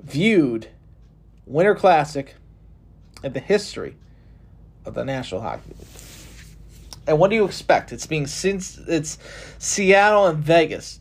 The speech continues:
two teams that, you know, are late night games for a lot of people. And getting the opportunity to see them play, you know, at three thirty in the afternoon, it's great to see. Absolutely great to see. So it was the first time I got a chance to watch since, uh, uh, Seattle play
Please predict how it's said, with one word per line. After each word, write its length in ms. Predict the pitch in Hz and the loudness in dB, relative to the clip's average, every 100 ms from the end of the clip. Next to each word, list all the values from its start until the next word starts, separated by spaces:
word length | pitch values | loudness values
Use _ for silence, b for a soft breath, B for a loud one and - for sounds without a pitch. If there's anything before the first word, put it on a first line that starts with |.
| - | -14
two 200 | - 214 | -6 -4
teams 440 | - 208 202 185 | -2 -2 -2 -4
that, 220 | 170 151 160 | -2 -2 -2
you 80 | |
know, 240 | 156 151 139 | -2 0 2
are 180 | 143 139 | 2 4
late 280 | 175 196 | 2 0
night 220 | 165 170 - - | 0 0 -2 -6
games 480 | 160 160 135 117 - B B B | -4 -4 -6 -10 -16 B B B
for 60 | 165 | 6
a 40 | |
lot 200 | 151 143 | 6 4
of 80 | 139 | 2
people. 340 | 147 143 95 | -4 -4 -6
And 140 | 123 156 | -2 2
getting 180 | 220 | 2
the 120 | 214 196 | 2 0
opportunity 520 | 190 156 190 190 170 | 0 -4 -6 -4 -4
to 60 | |
see 200 | 151 196 | -6 -8
them 260 | 185 170 151 | -2 -2 -2
play, 640 | - 208 233 185 170 156 - | 0 4 4 2 -2 -6 -4
you 100 | 156 | -2
know, 160 | 151 | 2
at 220 | 147 143 | 2 0
three 240 | - 190 185 | -2 -2 -2
thirty 340 | 185 190 175 | -2 -2 -2
in 80 | 160 | -4
the 120 | 160 | -4
afternoon, 440 | 175 170 160 196 151 | -4 -4 -8 -10 -10
it's 120 | - | -8
great 260 | 156 180 | -4 -4
to 80 | 180 | -4
see. 340 | - 185 139 - b b b b | -4 -4 -4 -8 b b b b
Absolutely 440 | - 202 190 185 160 | 2 2 4 2 4
great 220 | 175 170 | 2 0
to 80 | 151 | -4
see. 300 | - 170 131 | 0 0 0
So 360 | 143 131 113 - - - - - - - - - | 0 0 -2 -10 -20 -20 -20 -20 -20 -20 -12 0
it 80 | 170 | 4
was 140 | 180 | 4
the 60 | 139 | 2
first 200 | 180 175 | 0 2
time 160 | 180 | 2
I 60 | 170 | 4
got 160 | 165 151 | 4 2
a 60 | |
chance 260 | 147 175 160 | 0 -2 0
to 80 | 143 | 2
watch 360 | 151 165 156 | 4 2 0
since, 200 | 160 151 | -8 -8
uh, 220 | 151 143 127 | -10 -8 -2
uh, 540 | 139 135 123 131 127 | 2 4 4 2 0
Seattle 640 | 120 - 147 151 160 139 | -2 -8 0 6 6 6
play 640 | 147 - 170 190 156 131 | 0 -2 4 6 6 2